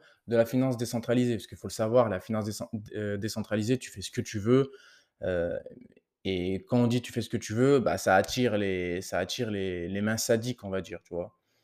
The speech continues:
Les escrocs, les scammers. Donc, faudra, faudra, voilà, faudra regarder tout ce qui a su-, tout ce qui a performé en deux mille, en deux mille vingt et un, tout ce qui n'a pas performé,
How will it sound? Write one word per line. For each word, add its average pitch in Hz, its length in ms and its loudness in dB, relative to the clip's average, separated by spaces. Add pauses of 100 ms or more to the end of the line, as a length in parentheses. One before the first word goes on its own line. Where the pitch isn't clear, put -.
(200)
Les 104 220 -2
escrocs, 113 440 2
les 101 60 0
scammers. 95 560 0 (680)
Donc, 147 140 4
faudra, 156 480 4 (420)
faudra, 170 380 10
voilà, 139 400 12
faudra 160 380 6
regarder 196 960 4
tout 226 140 -2
ce - 100 -6
qui 190 140 4
a 180 60 6
su-, - 300 -6 (640)
tout 214 120 -4
ce - 80 -6
qui 190 160 4
a 175 120 6
performé 190 1000 0 (500)
en 135 120 -2
deux 131 100 0
mille, 131 280 0
en 131 120 -4
deux 127 100 -2
mille 127 140 0
vingt 120 180 -4
et 139 60 -6
un, 190 280 -6
tout 269 140 0
ce - 80 -6
qui - 140 0
n'a 147 120 6
pas 262 420 4
performé, 156 580 -2